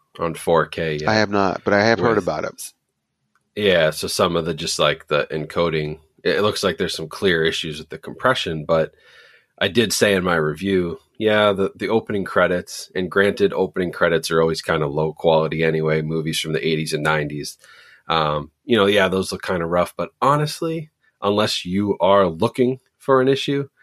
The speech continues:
Speaker 1: uh, you know, the average person probably wouldn't have noticed that one. So, and, and it sounds like potentially not going to be recalled for that reason, because we are in the minority. But, um,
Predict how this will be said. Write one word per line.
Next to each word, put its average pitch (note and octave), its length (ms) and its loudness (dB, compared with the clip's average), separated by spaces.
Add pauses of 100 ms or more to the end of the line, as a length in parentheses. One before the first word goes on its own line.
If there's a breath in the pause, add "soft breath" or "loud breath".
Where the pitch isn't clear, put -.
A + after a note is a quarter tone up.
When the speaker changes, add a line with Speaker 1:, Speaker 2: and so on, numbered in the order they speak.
(420 soft breath)
Speaker 1:
uh, F2 420 -4 (140)
you C3+ 80 4
know, F#2 120 6
the F#2 140 6
average F2 320 2
person E2+ 280 -2
probably E2+ 280 2
wouldn't D#2 280 -4
have D2 80 -8
noticed D#2+ 420 -8
that D#2 200 -2
one. D#2 220 -10 (180)
So, E2 540 -2 (640)
and, G#2+ 240 0
and G#2 100 2
it G2 140 -2
sounds A#2 400 2
like F2 240 0 (240)
potentially E2 560 -2
not E2 300 2
going D#2+ 280 -2
to D2+ 60 -8
be D#2 320 -10 (240)
recalled C2 640 -2 (240)
for F2 280 4
that D#2 200 2
reason, D#2+ 380 -4
because D#2+ 320 -4
we D#2 140 -2
are D#2 260 4
in D2 100 -4
the D2 80 -8
minority. D2+ 640 -4
But, D#2 340 -6 (520 soft breath)
um, D2 460 -2